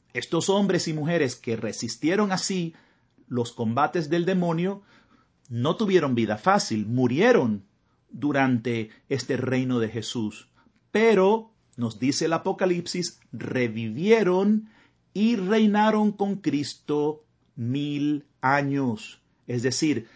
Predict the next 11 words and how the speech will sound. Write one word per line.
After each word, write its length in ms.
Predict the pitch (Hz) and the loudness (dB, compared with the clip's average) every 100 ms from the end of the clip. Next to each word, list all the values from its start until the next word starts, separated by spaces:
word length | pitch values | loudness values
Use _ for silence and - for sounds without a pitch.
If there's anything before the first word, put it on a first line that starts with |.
| - | -20
siguen 680 | - - 190 202 143 151 165 | -16 -6 0 0 0 -2 -4
participando 1080 | - 123 117 135 185 - 196 180 143 165 - - | -2 -2 -2 -4 -4 0 2 2 -2 -4 -8 -6
del 200 | 117 110 | -4 -2
reino 300 | 135 160 180 | -2 -2 -2
de 140 | 170 | -2
Cristo, 540 | - 170 160 185 175 - | -2 -4 -2 -2 -4 -6
vivos 640 | 117 208 254 214 180 - | -2 4 6 6 2 0
ya 440 | 127 135 139 147 - | -2 0 0 -2 -6
en 200 | 135 147 | -4 -4
el 100 | 135 | -4
cielo, 560 | - 127 127 107 101 | -4 0 0 0 -4